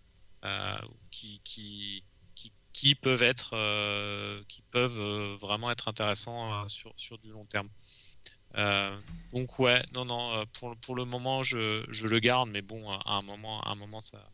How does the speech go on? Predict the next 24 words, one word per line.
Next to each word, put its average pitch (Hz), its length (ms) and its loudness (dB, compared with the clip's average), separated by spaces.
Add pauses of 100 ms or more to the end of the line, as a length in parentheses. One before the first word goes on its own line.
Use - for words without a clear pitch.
(480)
euh, 107 140 -4
je 101 80 -4
vais 107 120 -4
pas 110 140 6
le 107 80 2
garder 120 220 6
toute - 160 -6
la 120 80 2
saison, 135 320 -4
mais 123 180 -6
je 107 140 -6
vois 110 120 -4
pas 120 140 -2
non 117 140 -10
plus - 180 -16
de 113 80 -10
grosse, 110 320 -10
grosse, 110 360 -14
euh, 107 140 -18 (280)
urgence, 104 440 -14
euh, 113 40 -20 (220)
à - 40 -2
le 110 60 2
sortir. - 340 2